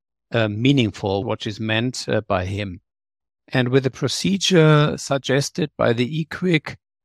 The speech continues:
there is no longer any patient voice within there.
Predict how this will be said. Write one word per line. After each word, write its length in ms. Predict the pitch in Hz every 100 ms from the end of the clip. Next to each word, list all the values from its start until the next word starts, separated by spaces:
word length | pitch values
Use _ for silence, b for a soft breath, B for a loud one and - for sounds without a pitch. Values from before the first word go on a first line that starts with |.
| _ 131
there 280 | 135 131
is 160 | 127 -
no 200 | 135 143
longer 420 | 143 131 127 135 -
any 240 | 147 156 135
patient 560 | - 139 143 - 120
voice 760 | 110 113 113 113 107 - - - _ _ -
within 400 | 117 139 175 107
there. 340 | 98 90 71